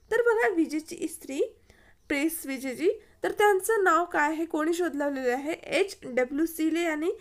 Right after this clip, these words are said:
अ, विजेच्या इस्त्रीचा शोध लावलेला आहे आणि हे सुद्धा अमेरिका या देशातील संशोधक होते, ठीक आहे. नंतरचा शोध बघा शिवण्याची यंत्र, म्हणजे शिवायची मशीन, आपली कपडे शिवायची मशीन. तर बघा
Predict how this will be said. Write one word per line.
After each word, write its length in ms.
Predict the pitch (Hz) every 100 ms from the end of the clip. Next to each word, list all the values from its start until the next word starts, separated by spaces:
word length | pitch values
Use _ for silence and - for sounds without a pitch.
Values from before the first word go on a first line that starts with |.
| - _ _
अ, 80 | 269 -
विजेच्या 440 | 269 269 277 359
इस्त्रीचा 400 | 320 320 294 302 330
शोध 260 | 320 277
लावलेला 380 | 269 254 254 254
आहे 220 | 254 320 403 _
आणि 180 | - 277
हे 220 | 294 349
सुद्धा 320 | 403 262 269 262
अमेरिका 460 | - 262 269 277 262
या 160 | 262 226
देशातील 420 | 226 262 - 339 - - _ _
संशोधक 540 | - 294 277 226 220 214
होते, 240 | 214 208 - _ _ _
ठीक 160 | 349 359
आहे. 200 | 415 466 - - - _ _
नंतरचा 420 | 311 359 453 466 494
शोध 200 | 453 415
बघा 280 | 370 339 403
शिवण्याची 560 | 415 349 320 339 359 349
यंत्र, 280 | 285 240 294
म्हणजे 360 | 269 254 302 - - - _ - - -
शिवायची 540 | - - 285 294 294 311
मशीन, 400 | 285 269 311 294
आपली 200 | 262 269
कपडे 280 | 381 262 262
शिवायची 340 | 285 262 277
मशीन. 320 | 262 240 294 - - -
तर 80 | 381
बघा 220 | 415